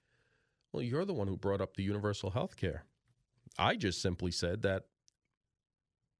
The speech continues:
my health insurance was this before Obamacare and this after health care. You're obviously happy because someone's paying for your health care or su-, supplementing it.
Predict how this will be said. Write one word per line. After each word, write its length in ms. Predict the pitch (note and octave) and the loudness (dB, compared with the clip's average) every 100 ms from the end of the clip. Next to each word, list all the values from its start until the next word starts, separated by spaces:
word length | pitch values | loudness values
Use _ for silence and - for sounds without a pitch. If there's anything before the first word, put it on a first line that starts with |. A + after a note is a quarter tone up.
| _ - | _ 2
my 140 | G#2+ | 4
health 240 | G2 G2+ - | 4 2 0
insurance 560 | F#2 - A2+ G2+ - | -2 2 4 4 2
was 220 | F#2+ E2+ D2+ | 2 2 4
this 260 | A2 E3+ | 4 4
before 340 | - G#2+ B2+ C#3+ | 0 2 4 4
Obamacare 680 | C#3 B2+ B2 B2+ A#2+ D3 - | 4 4 4 2 2 2 2
and 220 | A2 G2+ | 2 2
this 240 | G#2 A#2+ - | 2 2 2
after 340 | B2 E3 - A#2 | 4 4 4 2
health 260 | F#2+ E2+ | 2 -2
care. 260 | - E2+ D2 _ - - - _ _ _ | -2 -4 -4 _ -20 -20 -20 _ _ _
You're 180 | C3 E3 | 2 4
obviously 440 | G2 F#2 F2+ F#2 | 4 2 -2 -2
happy 340 | E2+ F#2 F#2 B2+ | 0 0 0 -2
because 340 | B2+ - C3 | -2 -2 2
someone's 300 | - A#3+ A#3 | 4 4 2
paying 280 | - G3+ G3+ | 4 4 4
for 120 | - | 0
your 220 | F3+ G3 | 2 4
health 260 | D#3+ F#2 - | 4 2 0
care 260 | F2+ D#2+ - _ _ _ _ _ | -4 -4 -8 _ _ _ _ _
or 140 | - G#2+ | 2 2
su-, 380 | - - - A#2 - _ - _ _ - | 2 -2 -2 -2 -4 _ -20 _ _ -4
supplementing 680 | - F#3 B2+ F#2 E2+ D#2+ D#2+ | 4 4 4 0 -2 -6 -8
it. 120 | - | -10